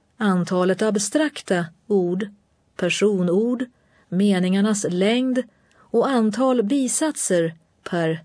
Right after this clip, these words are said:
mening. Björnson kom fram till att meningslängd och andelen långa ord var de mest användbara läsbarhetsfaktorerna.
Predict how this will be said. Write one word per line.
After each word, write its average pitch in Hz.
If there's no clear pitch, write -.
mening. 185
Björnson 302
kom 285
fram 175
till 180
att 190
meningslängd 226
och -
andelen 208
långa 262
ord 190
var 220
de 233
mest 302
användbara 190
läsbarhetsfaktorerna. 180